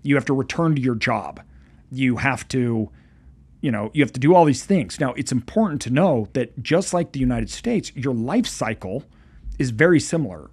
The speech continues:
meaning that at first you had to change a lot and you had to risk a lot to move forward, right?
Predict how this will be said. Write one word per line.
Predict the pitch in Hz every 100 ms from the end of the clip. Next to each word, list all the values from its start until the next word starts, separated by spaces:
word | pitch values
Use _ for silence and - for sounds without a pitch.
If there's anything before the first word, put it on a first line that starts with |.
| -
meaning | 127 175 175 143
that | 113 113 - - - -
at | 160 - _
first | - 196 131 110 - - - -
you | 131
had | 143
to | 147
change | - 143 120
a |
lot | 117 120 117 -
and |
you | 117
had | 143
to | 123
risk | 92 92 127 - -
a | 120
lot | 104 92 95 127 110 - -
to | 120
move | 107 -
forward, | 123 90 - - - - - -
right? | 110 120